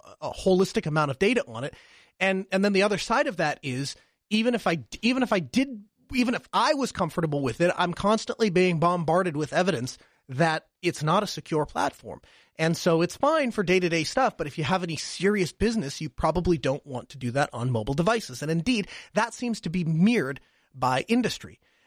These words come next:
Uh, and so when I look at projects like Portfolio, and I look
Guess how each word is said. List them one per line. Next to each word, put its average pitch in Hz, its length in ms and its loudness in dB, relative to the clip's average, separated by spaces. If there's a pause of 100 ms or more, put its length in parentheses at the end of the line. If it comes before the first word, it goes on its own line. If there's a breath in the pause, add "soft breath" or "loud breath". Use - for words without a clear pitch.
(140)
Uh, 151 240 2
and 190 160 2
so 202 260 2
when 185 220 0
I 180 60 0
look 185 260 -2
at 294 120 -4
projects 185 520 -2
like 143 320 -4
Portfolio, 131 600 -4
and 135 100 -4
I 135 80 2
look 165 280 2